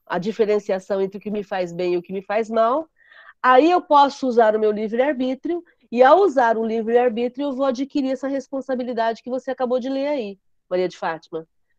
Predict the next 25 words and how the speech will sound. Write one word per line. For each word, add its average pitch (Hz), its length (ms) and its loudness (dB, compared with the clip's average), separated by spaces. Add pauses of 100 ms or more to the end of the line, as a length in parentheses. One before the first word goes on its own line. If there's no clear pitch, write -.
(140)
Por 247 140 0
quê? 175 320 -4 (200)
Porque 220 220 -2
usando 240 380 6
o 254 60 2
meu 247 120 10
livre-arbítrio, 240 800 2
eu 311 80 -2
vou 311 320 2 (300)
criar 294 400 6
determinismos 311 1080 -2
pra 196 160 -10
minha 180 240 -6
vida. 151 340 -14 (520)
Eu 170 80 -10
vou 190 280 4
conseguir 247 840 -2 (280)
provocar 277 640 6
situações 247 600 -2
legais 226 460 0
na 240 100 0
minha 247 240 -2
vida. 170 360 -10 (300)
Ou 311 200 2
não. 262 340 2